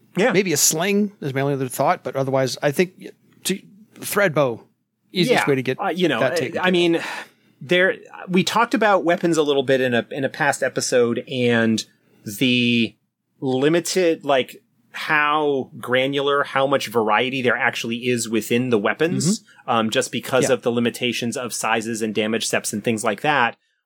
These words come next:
Speaker 1: One of the other things that you might look into, and I cannot at all speak to, um, how balanced and or broken they might be. I know there have been some fan projects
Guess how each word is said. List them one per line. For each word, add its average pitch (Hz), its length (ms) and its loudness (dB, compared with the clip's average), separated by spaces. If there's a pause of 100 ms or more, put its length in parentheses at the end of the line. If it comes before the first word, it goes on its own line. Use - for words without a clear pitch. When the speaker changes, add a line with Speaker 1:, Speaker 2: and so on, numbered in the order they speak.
(140)
Speaker 1:
One 180 160 0
of 339 80 -2
the 330 140 2
other 214 180 2
things 233 300 0
that 208 160 -4
you 185 80 2
might 143 560 0
look 170 200 -2
into, 165 320 0
and 123 120 2
I 120 100 0
cannot 160 560 -2
at 139 220 -4
all 135 280 2
speak - 440 -4
to, 123 520 0 (360)
um, 127 240 2
how 127 800 0 (440)
balanced 135 840 0
and 135 240 0
or 127 240 0
broken 120 580 -2
they 123 160 2
might 117 260 -2
be. 156 460 -4 (360)
I 135 200 2
know 139 420 2
there 135 520 2
have 123 260 -2
been 135 480 -2
some 117 400 0
fan 127 400 0
projects 131 560 0